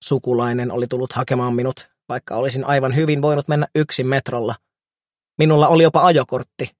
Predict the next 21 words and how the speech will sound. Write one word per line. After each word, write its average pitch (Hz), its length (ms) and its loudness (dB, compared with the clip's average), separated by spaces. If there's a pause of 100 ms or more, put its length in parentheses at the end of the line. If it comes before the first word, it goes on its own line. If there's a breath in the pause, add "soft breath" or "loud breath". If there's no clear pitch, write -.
(200)
vaikka 131 200 -2
nykissä 139 420 0
autoilu 131 460 2
oli 127 120 -2
pelottavampaa 131 720 -2
kuin 131 220 -4
useimmat 131 440 -4
etsintäretket, 123 800 -4
joilla 131 220 -2
olen 127 220 -2
ollut. 127 380 -4 (880)
Toiseksi, 151 480 2 (480)
jos 139 180 2
lähtisin 151 400 2
koulusta 170 500 4
kesken 139 340 -2
päivän, 131 440 0 (480)
joutuisin 135 420 0
korvaamaan 127 640 2
menetetyt 131 560 -2
tunnit 123 540 -4